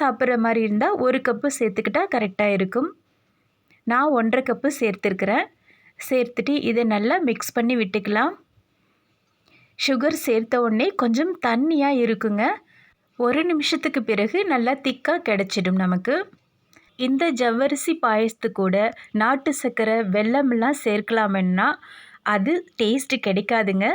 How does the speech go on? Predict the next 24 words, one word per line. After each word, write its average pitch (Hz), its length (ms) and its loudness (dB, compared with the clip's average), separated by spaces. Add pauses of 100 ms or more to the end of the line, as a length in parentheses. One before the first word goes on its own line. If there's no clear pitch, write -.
(520)
இந்த 294 340 0
பாயசத்துக்கு 214 640 0 (320)
ஒயிட் 277 260 0
சுகர் 269 320 0
சேர்க்கும் 214 400 0
போது 180 260 0
தான் 247 140 0 (160)
பர்ஃபெக்டான 262 720 0 (380)
டேஸ்ட் 247 480 -2
கிடைக்கும் 196 420 0
நமக்கு. 180 320 0 (960)
சப்போஸ் 269 420 -2 (100)
உங்களுக்கு 240 360 0 (120)
வெல்லம் 240 380 2
சேர்க்கணும்னாலும் 220 920 0 (400)
சேர்த்துக்கலாங்க. 254 720 0 (220)
But 240 160 0 (220)
இந்த 277 160 0 (100)
மாதிரி 269 220 0 (120)
பர்ஃபெக்டான 247 680 0
டேஸ்ட் 240 320 -2 (140)
அதுல 214 220 0 (140)
கிடைக்காது. 175 500 0 (920)
இப்ப 277 220 -2